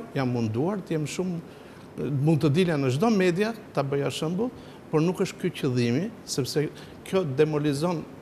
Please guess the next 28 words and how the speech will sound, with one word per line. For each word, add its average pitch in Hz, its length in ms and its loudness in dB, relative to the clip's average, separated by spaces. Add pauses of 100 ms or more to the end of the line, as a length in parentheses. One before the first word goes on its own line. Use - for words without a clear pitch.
(140)
gjithçka 151 600 2
pozitive 160 540 2
që 135 140 -2
ne 117 100 0
kemi 110 220 0
bërë. 98 320 -6 (720)
Unë 156 180 2
e 190 40 4
mendoj 185 420 0
që - 240 -6 (520)
sot - 480 -2
kemi 165 320 0 (280)
difa-, 156 360 -2
diafragma 147 680 0
të 131 180 0
ndryshme 160 360 0
të 139 140 -2
ardhurish. 104 540 -2 (640)
Dhe 131 300 0 (160)
vendi 123 480 0
afron 143 560 -2
që - 220 -4
nga 165 220 -2 (360)
backpack 143 500 -4
që 139 140 2
vinë 127 760 0
dhe 127 120 2
kalojnë 131 540 0